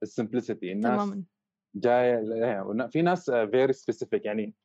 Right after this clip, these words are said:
Speaker 1: من الأشياء الداتا that we gathered إن في ناس يعني واجد specific على الهدية اللي يحبوا يطرشوها. It has to represent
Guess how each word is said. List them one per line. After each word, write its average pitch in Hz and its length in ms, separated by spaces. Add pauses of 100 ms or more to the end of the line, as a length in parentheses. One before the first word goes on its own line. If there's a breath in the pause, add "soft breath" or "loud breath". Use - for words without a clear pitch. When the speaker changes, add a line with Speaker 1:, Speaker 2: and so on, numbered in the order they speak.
(480)
Speaker 1:
من 117 280
الأشياء 117 1200
الداتا 117 680
that 110 240
we 110 160
gathered 127 420
إن 113 240
في 120 160
ناس 135 340 (200)
يعني 104 220
واجد 110 540
specific 113 520
على 104 140
الهدية 104 240
اللي 104 140
يحبوا 107 180
يطرشوها. 101 500 (380)
It - 120
has 120 120
to - 200
represent 107 400